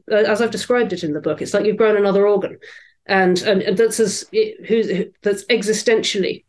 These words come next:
it's existentially dependent on you, but also your existence is dependent on sustaining this, this extra bodily organ that you've grown, actually in your own viscera.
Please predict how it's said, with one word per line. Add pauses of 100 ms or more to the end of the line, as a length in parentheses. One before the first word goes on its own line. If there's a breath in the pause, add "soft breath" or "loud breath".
it's
existentially
dependent
on
you,
but
also
your
existence
is
dependent
on
sustaining
this,
this
extra
bodily
organ
that
you've
grown,
actually
in
your
own
viscera.